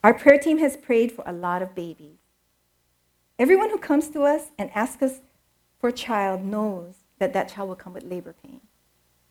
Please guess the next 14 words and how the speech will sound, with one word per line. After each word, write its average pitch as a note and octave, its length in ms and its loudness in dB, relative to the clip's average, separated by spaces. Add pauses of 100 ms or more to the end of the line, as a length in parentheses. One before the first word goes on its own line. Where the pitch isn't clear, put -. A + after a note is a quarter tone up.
(600)
Yet G3+ 240 -2
they're G#3 140 -2
willing F#3+ 260 -6
to G3+ 80 -18
go F3 140 -16
through A#3+ 240 -16
with - 180 -18
it. - 140 -20 (720)
Children C4 400 6
are B3 80 4
a A3 160 -2
gift G#3+ 180 -12
from A3 140 -14
a A3 40 -16